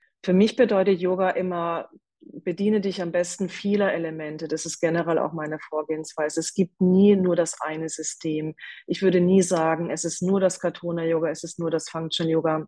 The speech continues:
oder es ist nur Yoga, sondern eigentlich alles, was uns in Bewegung bringt, ist generell gesund. Das kann natürlich auch, auch Laufen ist gesund, auch Fahrradfahren ist gesund,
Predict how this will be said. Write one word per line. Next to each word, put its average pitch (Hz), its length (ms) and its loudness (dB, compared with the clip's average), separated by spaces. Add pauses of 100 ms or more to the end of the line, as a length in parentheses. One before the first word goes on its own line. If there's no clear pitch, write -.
(140)
oder 156 200 4
es - 120 -2
ist - 180 -2
nur 185 260 8
Yoga, 165 400 4
sondern 151 540 -4
eigentlich 170 440 2
alles, 208 280 4
was 202 180 0
uns 185 160 0
in 180 120 -2
Bewegung 170 560 0
bringt, 185 500 0
ist - 240 -8
generell 160 400 -4
gesund. 156 440 -2
Das 160 160 -2
kann 170 120 -6
natürlich 160 340 -2
auch, 160 160 0
auch 175 160 -2
Laufen 185 440 2
ist 147 200 -8
gesund, 151 440 -4
auch 143 140 -2
Fahrradfahren 170 720 -2
ist - 160 -10
gesund, 147 460 -4